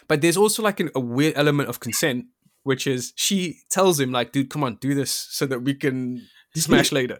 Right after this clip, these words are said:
Speaker 1: <laughs>
Speaker 2: Yeah, yeah, yeah,
Speaker 1: She's
Speaker 2: yeah.
Speaker 1: like, "Obviously, this is not ideal, and we're not advocating it." But, like, she is, like, within the confines of the society that they've created. She is, like, entirely,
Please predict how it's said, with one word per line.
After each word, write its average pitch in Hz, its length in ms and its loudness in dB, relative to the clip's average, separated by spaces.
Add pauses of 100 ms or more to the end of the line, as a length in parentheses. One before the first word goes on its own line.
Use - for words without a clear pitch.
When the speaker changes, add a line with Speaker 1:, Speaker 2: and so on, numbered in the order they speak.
Speaker 1:
<laughs> - 80 -2
Speaker 2:
Yeah, - 240 4
yeah, 139 140 6 (260)
yeah, 143 160 6
Speaker 1:
She's 127 100 6
Speaker 2:
yeah. 135 120 6
Speaker 1:
like, 117 80 0 (600)
"Obviously, 202 360 2
this 165 200 4
is 156 100 2
not 160 160 4
ideal, 120 560 0
and 127 120 -4
we're 135 120 4
not 147 160 4
advocating 139 600 0
it." - 140 -16 (280)
But, 131 100 0
like, 123 160 0
she 180 180 2
is, 165 160 4
like, 135 160 2
within 151 320 0
the 170 80 2
confines 170 680 0
of 131 140 -4
the 135 80 -4
society 147 560 0
that 131 160 -6
they've 135 200 -2
created. 127 500 -4 (200)
She - 160 -4
is, 143 80 0
like, 139 280 -2
entirely, 135 800 2